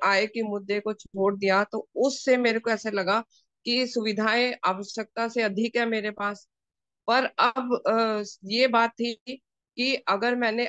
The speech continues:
आय के उस न-, जो मुद्दा था मेरा, उसको मैंने जब छोड़ा है, तो जब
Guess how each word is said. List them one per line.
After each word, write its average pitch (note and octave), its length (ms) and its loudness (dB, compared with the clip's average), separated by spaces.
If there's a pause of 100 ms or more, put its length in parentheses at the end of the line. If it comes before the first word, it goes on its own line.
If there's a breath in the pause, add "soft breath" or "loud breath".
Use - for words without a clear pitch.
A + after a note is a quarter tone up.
आय G3+ 220 0
के A3+ 220 -2
उस A3+ 380 -8
न-, G3+ 380 -6
जो G3+ 300 -2
मुद्दा G#3 280 -2
था A3 180 -4
मेरा, G3+ 240 -2
उसको G#3 280 -6
मैंने G#3+ 280 -2
जब G#3+ 160 -4 (100)
छोड़ा G3 360 -2
है, A3 200 -4 (360)
तो A#3 140 4
जब A#3 240 0